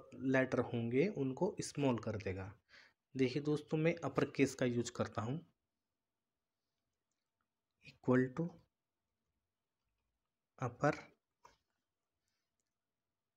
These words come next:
इस सेल को सिलेक्ट करेंगे, then bracket close। देखिए दोस्तों,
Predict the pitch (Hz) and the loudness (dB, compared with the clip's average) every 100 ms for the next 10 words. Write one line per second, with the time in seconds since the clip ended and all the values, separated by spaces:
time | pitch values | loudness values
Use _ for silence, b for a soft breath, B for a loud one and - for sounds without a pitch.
0 | _ _ _ _ _ _ _ _ _ _ | _ _ _ _ _ _ _ _ _ _
1 | 131 - 131 131 127 135 - 120 117 - | -16 0 2 2 2 -4 -2 -2 -2 -6
2 | - 135 143 165 202 - _ _ _ 127 | -6 -2 -2 -2 -6 -10 _ _ _ -4
3 | 123 123 120 120 131 - - 113 120 151 | -2 -2 0 -2 -4 -14 -6 -2 -2 -4
4 | - - _ _ _ _ _ _ _ _ | -8 -20 _ _ _ _ _ _ _ _
5 | _ _ _ _ - - _ _ _ _ | _ _ _ _ -20 -20 _ _ _ _
6 | _ _ _ _ - 147 143 165 147 135 | _ _ _ _ -2 2 6 6 8 6
7 | - 117 | 2 -6